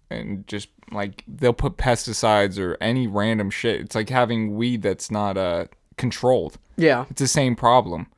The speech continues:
Speaker 1: They, they have things in it that get you high, but it's really not the active ingredient in T H C. But they've been going back and forth between, like, "Oh, whose fault is it?" And it is not looking good for Juul and all of them. It is really not.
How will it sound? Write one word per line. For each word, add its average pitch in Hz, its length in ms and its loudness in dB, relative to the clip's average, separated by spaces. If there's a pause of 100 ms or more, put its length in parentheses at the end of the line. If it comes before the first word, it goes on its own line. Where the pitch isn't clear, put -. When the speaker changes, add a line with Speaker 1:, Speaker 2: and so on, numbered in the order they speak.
(180)
Speaker 1:
They, 113 180 4
they 110 160 2
have 113 220 2
things 110 220 0
in 110 100 0
it 113 120 -2
that 98 140 2
get 110 220 0
you 101 140 -2
high, 110 260 6
but 95 180 -4
it's - 160 -8
really 104 280 0
not 95 240 -2
the 101 60 -2
active 95 360 -2
ingredient 92 480 -6
in 82 120 -8
T 98 180 -6
H 92 220 -6
C. - 260 -8 (520)
But 117 220 0
they've 135 120 2
been 135 180 2
going 120 280 4
back 104 240 2
and 92 100 -4
forth 101 300 -2
between, 98 440 -6
like, 92 160 -6
"Oh, 110 240 4
whose 120 280 -2
fault 107 380 2
is 107 200 2
it?" 123 200 0
And 101 160 -4
it 104 180 0
is 95 200 -2
not 98 240 0
looking 92 340 -4
good 90 220 -4
for 90 180 -6
Juul 95 480 -4 (100)
and 101 120 -2
all 87 260 0
of 87 140 -8
them. 85 220 -8 (420)
It 110 100 -2
is 95 160 -2
really 92 300 0
not. 85 340 -8